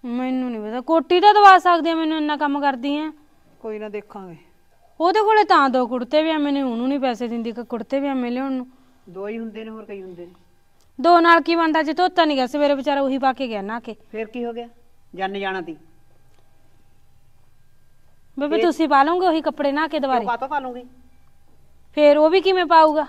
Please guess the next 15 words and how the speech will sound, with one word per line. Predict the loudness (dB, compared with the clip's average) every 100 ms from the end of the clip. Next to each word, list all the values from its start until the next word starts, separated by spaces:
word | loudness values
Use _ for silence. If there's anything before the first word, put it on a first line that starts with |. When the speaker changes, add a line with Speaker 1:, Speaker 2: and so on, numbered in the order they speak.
| -8
Speaker 2:
ਮੇਰਾ | -6 -4
ਘਰ | -2 0 0
ਹੈ, | 2 0 0 -2 -8 -16
ਬੰਨੇ | -8 -6 -2 -2
ਹੈ। | -2 -4 -8 -14 -20 -20 -20 -20 -20 -20 -20 -4
Speaker 1:
ਸਾਡਾ | -2 0
ਘਰ | 2 2
ਨਹੀਂ? | 0 -4 -8 -20 -20 -20 -20 -20 -12
Speaker 2:
ਜਦੋਂ | -8 -4
ਤੁਹਾਡਾ | -4 0 0
ਹੋਗਾ | 0
ਉਦੋਂ | 0 -2
ਤੁਸੀਂ | -6 0
ਪਾ | 2
ਲਿਓ। | 2 -4